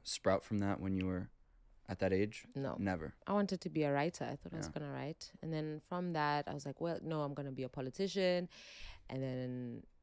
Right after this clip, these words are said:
Speaker 2: that somehow led me to
Speaker 1: You would
Speaker 2: becoming
Speaker 1: crush
Speaker 2: a
Speaker 1: as a
Speaker 2: pop
Speaker 1: pol-,
Speaker 2: star.
Speaker 1: you would, you would crush as a politician. You never, you never
Speaker 2: You think so?
Speaker 1: A hundred percent.
Speaker 2: I don't have enough patience, I
Speaker 1: Yeah, I know.
Speaker 2: think, for people. So what happened is I ended up working for a political campaign agency,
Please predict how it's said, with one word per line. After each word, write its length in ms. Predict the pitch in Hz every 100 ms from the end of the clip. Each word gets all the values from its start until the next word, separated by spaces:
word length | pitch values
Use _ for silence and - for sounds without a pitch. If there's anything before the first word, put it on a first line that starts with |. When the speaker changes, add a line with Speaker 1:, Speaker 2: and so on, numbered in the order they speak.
| -
Speaker 2:
that 320 | 151 135 -
somehow 520 | - 151 139 156 131 131
led 440 | 127 127 120 117
me 240 | 139 131
to 180 | 143 -
Speaker 1:
You 80 | 175
would 80 | 202
Speaker 2:
becoming 200 | - 220
Speaker 1:
crush 180 | 226 226
Speaker 2:
a 60 | 208
Speaker 1:
as 100 | 202
a 80 |
Speaker 2:
pop 220 | 214 220 -
Speaker 1:
pol-, 20 |
Speaker 2:
star. 640 | - - - 233 214 202
Speaker 1:
you 60 | 185
would, 80 | 95
you 60 | 110
would 140 | 113
crush 300 | - 92 104
as 80 | 104
a 60 | 82
politician. 680 | - 65 - 60 - - -
You 80 | 110
never, 180 | 139 156 -
you 60 |
never 120 | 110
Speaker 2:
You 60 | 254
think 220 | 381 440
so? 420 | - 220 170 160 156
Speaker 1:
A 140 | 104
hundred 300 | 110 117 107
percent. 340 | 101 - 90 - - - - -
Speaker 2:
I 100 | 330
don't 160 | 381 415
have 140 | 302
enough 260 | 269 247 -
patience, 720 | 208 208 - 170 151 147 139
I 40 | 147
Speaker 1:
Yeah, 280 | 104 98 95
I 0 |
know. 180 | -
Speaker 2:
think, 460 | 143 139 135 135 139
for 160 | 170 151 -
people. 540 | - 170 160 165 147 - -
So 140 | 294
what 180 | 262 339
happened 320 | 294 - 254
is 100 | 208
I 60 | 185
ended 240 | - 202 190
up 120 | -
working 380 | 156 165 - 180
for 300 | - 185 -
a 80 | 175
political 520 | - 160 - - 170
campaign 420 | - 156 170 160
agency, 880 | 151 156 160 160 - 180 185 220